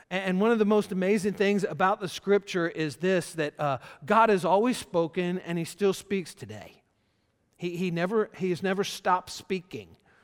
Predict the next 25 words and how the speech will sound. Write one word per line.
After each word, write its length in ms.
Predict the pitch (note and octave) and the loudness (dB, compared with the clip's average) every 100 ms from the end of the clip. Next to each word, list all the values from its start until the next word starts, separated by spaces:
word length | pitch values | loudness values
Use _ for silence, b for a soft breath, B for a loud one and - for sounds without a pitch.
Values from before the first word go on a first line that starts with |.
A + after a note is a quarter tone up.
| b b b | b b b
He 140 | F3+ F3+ | -8 -8
still 260 | - G3+ | 0 0
speaks 340 | G3 G#3 G3+ - | 2 -2 -4 -6
today. 400 | D3+ C3+ A2+ - B F3 | -8 -8 -8 -12 B 0
In 60 | |
fact, 180 | G3+ G#3 | 2 2
when 80 | G#3 | 2
you 60 | |
think 200 | F3+ A3 | 0 0
about 240 | A3+ A3 G#3 | 4 4 2
the 80 | D3 | 0
Bible, 580 | D3+ D#3 F#3+ D3 C#3+ - _ _ _ _ _ _ - | 2 2 2 0 -4 -8 _ _ _ _ _ _ -20
the 80 | - | -16
third 520 | B2+ - G3 A3+ F3+ | -14 0 2 2 0
verse 500 | D3+ G3 G3 - - - - | 2 2 2 -2 -12 -14 -4
in 180 | F#3+ G#3 | 0 0
the 80 | |
whole 240 | D3 F3+ G3 | 0 0 2
Bible 640 | F3 E3+ F3 C#3+ C#3+ C3+ B B | 4 2 0 -2 -4 -6 B B
in 180 | F3 F3 | -4 -2
Genesis 720 | C3 F3 G3+ F3+ - D3+ D#3 | 0 0 2 0 0 0 0
says, 420 | - E3 D3+ C#3+ B B - | -2 0 0 -2 B B -8
"And 200 | D3 C#3 | -6 0
God 380 | D#3 E3 D#3+ | 2 4 2
said," 560 | C#3 - C#3+ A2 F2 | -4 -8 -8 -8 -12